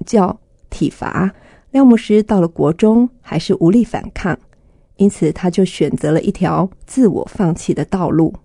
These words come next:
对课业漠不关心，常打电动，尽量晚回家，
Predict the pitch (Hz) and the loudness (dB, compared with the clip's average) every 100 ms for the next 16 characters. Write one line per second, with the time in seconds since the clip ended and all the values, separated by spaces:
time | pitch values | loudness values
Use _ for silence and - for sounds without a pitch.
0 | _ _ _ _ _ _ _ 214 175 - | _ _ _ _ _ _ _ 0 0 0
1 | 190 170 156 190 175 170 170 185 202 - | 2 4 4 2 2 0 0 0 0 2
2 | 196 208 220 _ _ _ - - 180 214 | 2 2 -2 _ _ _ -20 -4 0 0
3 | 170 - 220 208 233 190 - _ _ _ | 0 0 2 4 2 0 -4 _ _ _
4 | _ _ - 311 269 240 - 170 180 156 | _ _ 0 2 4 2 -2 -6 -4 -4
5 | 165 190 180 190 | -2 0 0 -2